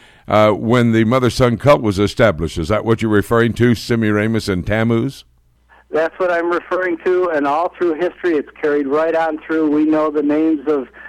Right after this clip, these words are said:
Speaker 2: Venus, Diana, and a modern name is Europa. And outside of the key office building of the European Union is the woman on the beast statue. They use this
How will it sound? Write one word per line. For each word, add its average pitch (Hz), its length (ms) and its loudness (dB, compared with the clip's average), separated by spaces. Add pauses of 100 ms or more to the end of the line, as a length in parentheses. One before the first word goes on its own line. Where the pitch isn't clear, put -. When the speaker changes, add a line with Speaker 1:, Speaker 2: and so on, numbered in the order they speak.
(160)
Speaker 2:
Venus, 165 480 0 (180)
Diana, 147 800 0 (340)
and 147 440 0
a 143 140 0
modern 165 480 0
name 170 300 0
is 170 260 2
Europa. 175 840 0
And 135 180 0
outside 165 560 0
of 139 220 -2
the 127 140 0 (300)
key 214 400 2 (720)
office 190 400 0 (100)
building 180 360 2
of 156 100 0
the 151 60 2
European 185 560 2
Union 180 640 2
is 151 260 0
the 139 80 2
woman 160 420 2
on 156 280 0
the 160 60 0
beast 160 260 2 (320)
statue. 160 540 0 (340)
They 143 100 2
use 160 340 4
this 156 160 0